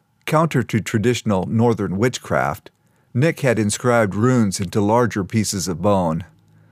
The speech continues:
Most of these fragments lay face down, hiding the inscriptions.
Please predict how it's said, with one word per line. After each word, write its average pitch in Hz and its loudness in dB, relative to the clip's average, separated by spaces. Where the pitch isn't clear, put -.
Most 156 0
of 135 2
these 107 0
fragments 107 2
lay 107 2
face 101 0
down, 98 2
hiding 104 0
the 87 -2
inscriptions. 82 -4